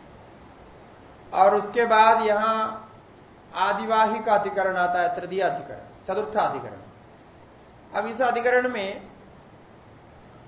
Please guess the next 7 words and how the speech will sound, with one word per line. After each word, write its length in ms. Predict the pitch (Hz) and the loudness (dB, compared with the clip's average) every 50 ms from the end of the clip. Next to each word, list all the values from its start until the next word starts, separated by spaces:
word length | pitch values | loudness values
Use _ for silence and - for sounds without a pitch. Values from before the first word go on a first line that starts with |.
| - - - - - - - - - - - - - - - - - - 175 | -20 -20 -20 -20 -20 -20 -20 -20 -20 -20 -20 -20 -20 -20 -20 -20 -20 -20 -6
यहां 600 | 185 208 214 220 233 247 254 254 254 254 254 254 - - - - - - - - - - - - - - - - - - - - - - - - - - - - - - - - | -2 -2 0 0 0 0 2 0 0 -2 -4 -6 -10 -12 -18 -20 -20 -20 -20 -20 -20 -20 -20 -20 -20 -20 -20 -20 -20 -20 -20 -20 -20 -20 -20 -20 -20 -20 -20 -20 -20 -20 -18 -12
तीन 220 | 240 254 294 302 | -8 -6 -2 0
अधिकरण 500 | 285 254 202 214 220 233 233 233 233 233 | 0 0 0 0 0 2 2 2 2 0
में 120 | 233 233 202 | -2 -4 -4
जो 120 | 226 226 | -4 -4
निश्चय 400 | 214 208 208 - - 220 214 208 | -4 -6 -8 -6 -4 -2 -2 -2
किया, 540 | 214 - 196 196 185 185 185 - - - | -2 -2 -2 0 0 0 -2 -4 -8 -10